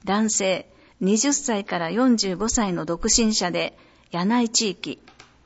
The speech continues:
柳井市周防大島町、上関町、田伏町、平尾町居住者。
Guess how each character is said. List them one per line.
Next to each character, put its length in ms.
柳 380
井 40
市 420
周 220
防 360
大 180
島 320
町、 340
上 300
関 420
町、 360
田 160
伏 140
町、 320
平 360
尾 80
町 400
居 160
住 240
者。 240